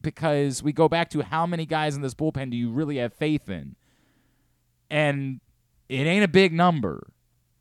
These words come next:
And I get it. You're hoping that Dylan Tate can come help that at some point, and who knows if Michael Givens can come help that again at some point. But I, I can't lie.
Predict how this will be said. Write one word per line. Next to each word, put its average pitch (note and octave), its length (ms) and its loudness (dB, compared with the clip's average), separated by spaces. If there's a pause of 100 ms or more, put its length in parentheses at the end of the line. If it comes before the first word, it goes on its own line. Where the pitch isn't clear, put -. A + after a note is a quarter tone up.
(1200)
And A2+ 80 -8
I C#3 60 -4
get E3 220 4
it. E3 120 2
You're C3+ 140 0
hoping D#3+ 280 0
that D3+ 100 -6
Dylan D#3 280 -4
Tate D#3 260 -4
can D3 140 -10
come D3 160 -4
help C#3+ 240 -2
that D3+ 140 0
at C3+ 100 -6
some D3+ 240 -2
point, D3 320 -4
and A2+ 60 -4
who A#2+ 120 -2
knows C3+ 320 0
if C3 60 -8
Michael C#3+ 260 -2
Givens C#3 320 -6
can C#3+ 140 -12
come C#3 140 -4
help C3+ 200 -2
that C#3 220 -4
again C#3 240 -6
at - 80 -10
some C#3 240 -4
point. C#3 400 -4 (500)
But C#3+ 280 6 (440)
I, C#3+ 100 -12 (200)
I D#3 60 -6
can't D#3+ 280 -4
lie. C3 340 0